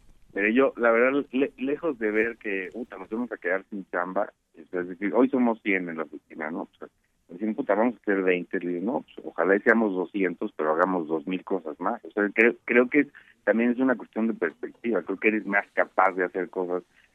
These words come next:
el, el tiempo te va a rendir muchísimo más. Pero particularmente en donde yo les digo aquí a mis chavos de la oficina que el, el nuevo challenge tiene que ver con la redacción.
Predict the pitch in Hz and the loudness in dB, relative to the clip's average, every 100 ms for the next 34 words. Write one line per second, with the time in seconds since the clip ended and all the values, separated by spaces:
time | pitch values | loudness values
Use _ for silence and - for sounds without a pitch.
0 | _ 85 85 - - 101 98 - 90 92 | _ -10 -8 -6 0 0 0 0 4 4
1 | 90 87 90 90 - 90 90 87 87 101 | 2 -2 -2 -4 -8 -12 -8 -6 -2 -2
2 | 92 _ _ _ _ _ - 110 123 - | -2 _ _ _ _ _ -8 0 0 0
3 | - 143 165 180 160 143 147 135 120 107 | 4 6 8 6 2 2 2 2 2 0
4 | 104 120 123 120 123 117 - 110 104 110 | -2 -4 -6 -6 -2 -2 0 -6 -4 -2
5 | 104 92 - - - 98 104 101 - 90 | -2 -2 -8 -10 -8 -2 -2 -2 -6 -6
6 | 92 - 90 110 123 110 101 92 95 101 | -6 -6 0 2 2 2 0 -2 -2 -6
7 | - _ _ _ _ - 107 101 90 92 | -10 _ _ _ _ -2 0 2 4 4
8 | 92 92 80 78 78 78 - 90 82 85 | 4 0 0 0 0 -2 -2 2 2 2